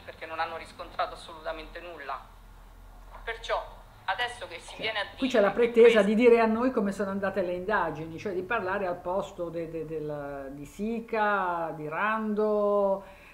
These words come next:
Speaker 2: eh, di Gerunda, di tutti. Vi dico, no, vi di-, vi diciamo noi come sono andate le indagini.
Speaker 1: È lo scoop del momento,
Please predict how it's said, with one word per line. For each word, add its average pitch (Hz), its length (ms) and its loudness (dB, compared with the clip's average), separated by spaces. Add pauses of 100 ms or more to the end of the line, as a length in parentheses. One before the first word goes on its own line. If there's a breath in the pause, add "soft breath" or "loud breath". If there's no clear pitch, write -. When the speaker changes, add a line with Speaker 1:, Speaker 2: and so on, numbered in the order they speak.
(160 loud breath)
Speaker 2:
eh, 165 100 -8
di 175 120 -4
Gerunda, 226 600 2
di 262 160 0
tutti. 156 380 -8 (120)
Vi 196 140 -4
dico, 214 260 -4
no, 240 240 -4
vi 202 160 -6
di-, 214 160 -6
vi 208 140 -6
diciamo 226 340 -2
noi 196 160 0
come 175 180 -6
sono 156 180 -8
andate 156 280 -8
le 147 80 -8
indagini. 143 880 -10 (880)
Speaker 1:
È - 200 -14
lo 151 100 -14
scoop 240 480 -12
del 208 180 -10
momento, 175 680 -10